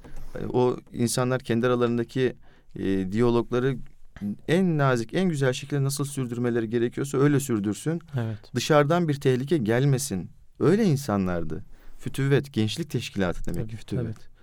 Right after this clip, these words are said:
Speaker 1: Yani o mahallenin çekip çevrilmesinde ve korunmasındaki önde olan kişilerdi. Ve bunu gönüllü yapıyorlardı.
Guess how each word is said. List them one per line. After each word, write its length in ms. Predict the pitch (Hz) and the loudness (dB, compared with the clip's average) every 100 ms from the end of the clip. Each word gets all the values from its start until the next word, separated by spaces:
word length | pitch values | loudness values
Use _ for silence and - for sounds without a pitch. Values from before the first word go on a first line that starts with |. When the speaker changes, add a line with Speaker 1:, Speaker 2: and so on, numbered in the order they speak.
| - - - - | -20 -20 -10 0
Speaker 1:
Yani 240 | 113 113 | 2 2
o 240 | 123 127 123 - _ - - | 4 2 2 -8 _ -10 -2
mahallenin 580 | 113 127 151 139 139 | 0 2 2 2 -2
çekip 320 | 156 139 139 139 | -4 -6 -6 -4
çevrilmesinde 880 | 127 120 127 123 123 117 120 151 - - - - | 0 2 2 0 -2 -2 0 -2 -4 -16 -20 -8
ve 80 | 110 | -6
korunmasındaki 920 | - 113 139 143 135 139 139 156 185 - - | 0 2 4 2 2 2 0 0 -4 -6 -2
önde 240 | 110 113 | 0 2
olan 240 | 170 190 139 | 2 2 0
kişilerdi. 560 | 139 - 92 78 - - - - - | -4 -6 -4 -4 -6 -14 -18 -16 -6
Ve 120 | 110 | -4
bunu 160 | 165 190 | -2 0
gönüllü 360 | 123 120 131 | 2 2 2
yapıyorlardı. 640 | 180 147 104 90 85 80 107 | 2 0 0 -2 -2 -6 -10